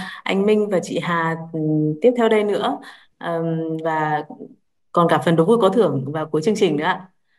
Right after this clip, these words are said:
Vâng, à, xin phép chúng ta có thể chào anh Hưng trước ạ. Em chào anh ạ.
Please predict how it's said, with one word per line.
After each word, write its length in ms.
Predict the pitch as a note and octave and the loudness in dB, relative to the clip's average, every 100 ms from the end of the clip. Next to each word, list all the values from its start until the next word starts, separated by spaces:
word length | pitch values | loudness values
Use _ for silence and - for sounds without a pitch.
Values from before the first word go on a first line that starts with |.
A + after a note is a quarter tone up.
| _ _ _ - | _ _ _ -6
Vâng, 260 | F#3 F#3 | -4 -4
à, 360 | F3 F3 F3 E3+ E3+ E3+ F#3+ | 0 2 4 4 2 0 -2
xin 140 | G3 | 0
phép 100 | A#3 A#3 | 2 0
chúng 100 | F#3+ | 0
ta 100 | G3 | 0
có 80 | F#3+ | 0
thể 120 | F3+ C3+ | -2 -2
chào 180 | D3+ | -2
anh 160 | D#3 F3 | 0 0
Hưng 140 | G3+ F#3+ | 0 2
trước 160 | A#3+ | 0
ạ. 260 | A#3+ - - _ _ _ | 0 -8 -16 _ _ _
Em 100 | F#3+ | -8
chào 140 | F#3 F#3 | 0 0
anh 140 | G3+ | 0
ạ. 160 | F#3+ | -2